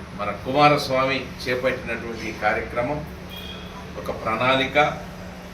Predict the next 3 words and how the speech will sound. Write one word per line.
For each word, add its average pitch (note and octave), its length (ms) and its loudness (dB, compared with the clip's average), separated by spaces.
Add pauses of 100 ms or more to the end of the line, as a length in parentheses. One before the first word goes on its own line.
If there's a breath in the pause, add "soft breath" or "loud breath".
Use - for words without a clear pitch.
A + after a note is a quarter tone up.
(760)
ఒక A2+ 140 -4
ఉద్దేశం C3 580 2 (880)
ఈరోజు B2+ 460 0